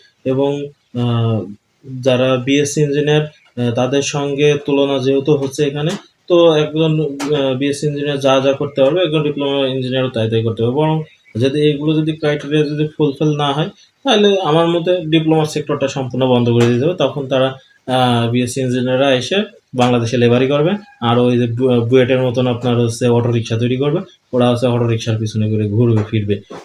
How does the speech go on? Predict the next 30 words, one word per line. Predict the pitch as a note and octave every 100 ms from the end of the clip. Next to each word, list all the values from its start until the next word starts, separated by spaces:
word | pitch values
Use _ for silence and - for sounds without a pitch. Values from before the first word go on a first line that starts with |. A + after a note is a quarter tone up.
| -
এই | F3+ D#3
এটাই | C#3+ C#3+
ওদের | C3+ B2 A#2+
কাজ | A#2 A2 G#2+
হবে। | G#2+ G#2+ _ -
না | B2
হলে | B2 B2+ C3+
ওদের | C3 B2 C3
ভিতরে, | B2 B2 B2+ C3
আহ, | B2 _ - A2+ A#2
কোনো | A#2 B2 A#2+
শিক্ষামূলক | C3 A#2+ C3 B2+ B2 A#2+
কোনো | B2 A#2
জ্ঞান | A2 A2
নেই। | G#2 - _ _ A#2+
বরঞ্চ | D3+ E3+ E3 F#3 F#3 F3+ _ _ _ _ _ _ _ _ - B2
যারা | B2+ C#3
অ্যাসিস্ট্যান্ট | C3+ C3+ - E3+
ইঞ্জিনিয়ার | E3+ E3 E3 E3 C#3+
বা | C#3+ C#3+
যারা | C3+ C#3
বুয়েট, | B2+ C#3 C3+ C3+ C3+
কুয়েট, | C3+ B2+
চুয়েট | - B2 A#2+
থেকে | B2+
লেখাপড়া | B2 B2 B2+
করতেছে, | B2+ B2+ A#2+ A2+ A#2+ - _ -
আমার | D3 E3+
মতে | E3+ F3
এরা | D#3+